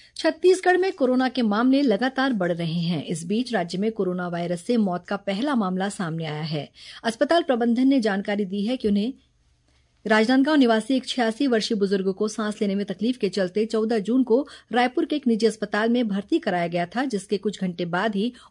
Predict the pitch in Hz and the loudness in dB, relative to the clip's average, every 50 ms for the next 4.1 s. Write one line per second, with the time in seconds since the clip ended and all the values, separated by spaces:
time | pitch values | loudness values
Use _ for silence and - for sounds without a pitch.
0 | - 254 262 262 262 330 302 254 202 156 156 - 170 170 165 180 175 156 - - | 0 2 2 4 4 4 2 2 2 0 -4 -6 -6 -4 -2 -2 -2 -4 -6 -12
1 | _ - - - - - - 214 247 247 247 247 339 320 330 330 330 330 311 269 | _ -20 -20 -20 -12 -4 0 2 2 2 2 2 0 2 2 2 0 0 0 -2
2 | 214 208 208 208 208 202 208 240 247 247 240 240 - - - 214 214 247 269 262 | -2 -2 0 0 0 2 0 0 -2 -4 -4 -6 -4 -2 0 2 2 2 2 2
3 | - 202 196 196 214 269 311 - 220 175 - 180 175 175 175 170 - 175 175 139 | 0 0 2 2 0 0 -2 -2 -6 -6 -4 -6 -6 -6 -6 -8 -8 -8 -8 -8
4 | 127 - | -8 -12